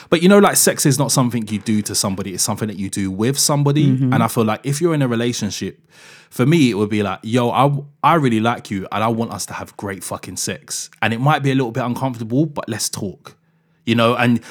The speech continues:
Speaker 1: you wanna be in a relationship with someone you feel safe enough to explore with and be able to say, and it's different for women because of the way women are socialized and the way men are so-, she spoke about ego. You think men are thinking about ego when they're like, "Nah, I don't like that."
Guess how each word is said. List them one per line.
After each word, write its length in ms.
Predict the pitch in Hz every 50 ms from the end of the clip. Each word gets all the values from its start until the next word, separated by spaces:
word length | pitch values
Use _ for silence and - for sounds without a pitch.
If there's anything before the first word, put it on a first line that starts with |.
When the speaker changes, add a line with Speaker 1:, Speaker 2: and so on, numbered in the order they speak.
| - -
Speaker 1:
you 160 | 123 135 143
wanna 160 | 180 220 220
be 140 | 170 185 190
in 60 | 175
a 60 | 147
relationship 560 | 127 131 123 127 139 139 - - - 123 - -
with 80 | 107
someone 260 | - - 107 101 104 104
you 100 | 113 117
feel 160 | - - 107
safe 340 | - - - 123 117 - -
enough 220 | 113 104 92 -
to 140 | - - -
explore 540 | 98 - - - - - - 120 117 110 110
with 300 | 101 95 90 - - - _ _ - - - -
and 240 | 120 120 117 104 104
be 140 | 123 120
able 200 | 131 143 139 135
to 80 | 139 127
say, 220 | - - 110 104
and 100 | - 113
it's 140 | 123 - -
different 320 | - 202 190 - 190 147 -
for 120 | - 143
women 560 | 131 123 139 156 151 131 107 95 90 - _ _ _ - - -
because 220 | - - - 139 123
of 40 | 127
the 80 | 127
way 160 | 120 131 127
women 280 | 120 123 139 135 127 117
are 80 | 110 -
socialized 600 | - - 127 120 117 - 120 107 104 101 - 107
and 20 |
the 40 | 101
way 120 | 104 104 101
men 260 | 101 113 123 120 110
are 40 | 95
so-, 140 | - - - - - -
she 160 | - - 151
spoke 240 | - - 240 233 -
about 260 | 160 151 131 - -
ego. 480 | 151 156 151 143 131 95 90 85 - _ _ _ _ _ _ _ _
You 120 | - 196 185
think 160 | - 226 147
men 160 | 196 202 202
are 40 | 190
thinking 280 | 180 - 202 180 180 175
about 240 | 156 165 147 - 170
ego 260 | 185 180 139 117 98
when 140 | 92 92 95
they're 100 | 98 98
like, 160 | 98 92 98
"Nah, 140 | 117 123 117
I 40 | 110
don't 200 | 107 113 107 110
like 220 | 113 113 - -
that." 200 | 95 85 78 _